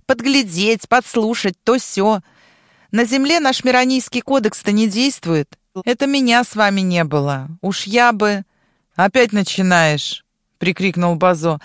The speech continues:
«Нас у мавилов лишили магических сил. Хорошо ещё, что Маша не позволила мавилам оставить нас с Небарой в заложниках. Всё бы ей, старой калоше, подглядывать».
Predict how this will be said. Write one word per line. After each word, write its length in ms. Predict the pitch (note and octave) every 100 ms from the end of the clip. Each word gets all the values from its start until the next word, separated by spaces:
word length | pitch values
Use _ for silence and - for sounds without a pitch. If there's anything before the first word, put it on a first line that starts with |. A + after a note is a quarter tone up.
| D3+
«Нас 380 | G#3 C4 B3+ A#3+
у 40 |
мавилов 640 | G#3+ G3+ E3+ E3 D#3 - -
лишили 420 | F#3+ A3 C#4 C4
магических 720 | A#3+ A#3+ A#3+ A#3 A#3 - A#3+
сил. 420 | - - G#3+ D3+ - - - -
Хорошо 400 | A3+ B3 B3 C#4+
ещё, 220 | - C4
что 180 | - B3+
Маша 340 | B3+ B3 A3+
не 100 | G#3+
позволила 580 | G#3+ G3+ G3+ G3+ F#3+ G3
мавилам 500 | G#3 G3+ F#3+ F#3 F3+
оставить 480 | G3 - A3+ G3+ F#3+
нас 160 | G#3 F#3+
с 120 | -
Небарой 420 | G3+ F#3+ G3+ F#3+
в 40 | E3+
заложниках. 880 | G3+ F#3+ F#3 D#3 E3 D3+ C#3+ - _ _ _
Всё 320 | - - C4+
бы 160 | A#3+ G#3
ей, 200 | F3+ E3+
старой 360 | - G3+ F#3+ E3+
калоше, 480 | G3+ F#3+ F3 -
подглядывать». 920 | D3+ G3 F3 F#3 D3+ D3 C3+ C3 -